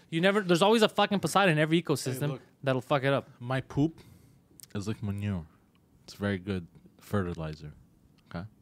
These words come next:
Speaker 2: I'm gonna grow some trees, some bananas,
Speaker 1: I hate you.
Speaker 2: some tomatoes.
Speaker 1: Jesus Christ.
Speaker 2: Just take some of my shit. <laughs> Literally. <laughs>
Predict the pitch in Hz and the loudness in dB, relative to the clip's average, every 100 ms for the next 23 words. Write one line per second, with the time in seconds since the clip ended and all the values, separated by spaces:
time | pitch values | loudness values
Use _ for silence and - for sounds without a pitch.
0 | _ _ - - 95 92 95 90 95 87 | _ _ -20 -18 -14 -8 -6 -6 -8 -4
1 | 117 120 123 - 98 87 90 98 113 131 | -2 -2 -4 -10 -10 -6 -4 -2 -4 -8
2 | - - _ - 101 107 107 110 95 - | -12 -20 _ -18 -14 -14 -12 -10 -8 -8
3 | 92 123 131 135 - - - 104 110 - | -6 -6 -6 -10 -18 -20 -18 -18 -18 -18
4 | 110 - - - _ _ - - - 90 | -18 -18 -20 -20 _ _ -18 -12 -10 -8
5 | - 98 104 101 - 139 139 - _ _ | -6 -6 -4 -6 -4 -4 -4 -8 _ _
6 | 98 92 - - - - _ - 135 131 | -16 -16 -18 -20 -20 -20 _ -6 -2 4
7 | 175 170 131 120 131 | 8 8 6 4 2